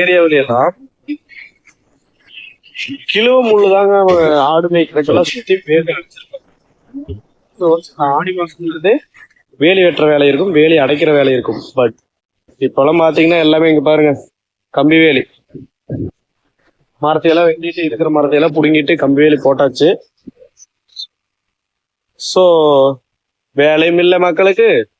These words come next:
மழையும் இல்ல. மழை இல்லாத காரணம் அதுவும் ஒரு காரணம்னு சொல்லலாம்.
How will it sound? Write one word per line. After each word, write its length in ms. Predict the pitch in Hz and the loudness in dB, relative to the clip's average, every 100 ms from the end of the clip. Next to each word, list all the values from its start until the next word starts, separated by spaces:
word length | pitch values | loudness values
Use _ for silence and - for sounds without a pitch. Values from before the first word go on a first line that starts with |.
| _ _ _ _ _ - _ _ _ _ _ _ _ _ _ _ _ _ _ _ _ - | _ _ _ _ _ -20 _ _ _ _ _ _ _ _ _ _ _ _ _ _ _ -4
மழையும் 460 | 135 165 190 180 | -2 2 2 2
இல்ல. 120 | 156 135 - | 2 0 0
மழை 160 | 131 160 | 0 2
இல்லாத 300 | 170 170 170 160 | 2 2 2 2
காரணம் 380 | 156 156 185 202 | 0 2 2 2
அதுவும் 320 | 190 208 208 | 2 2 2
ஒரு 100 | 202 175 | 2 2
காரணம்னு 400 | 175 175 190 175 | 2 2 0 2
சொல்லலாம். 320 | 165 160 127 | 2 2 2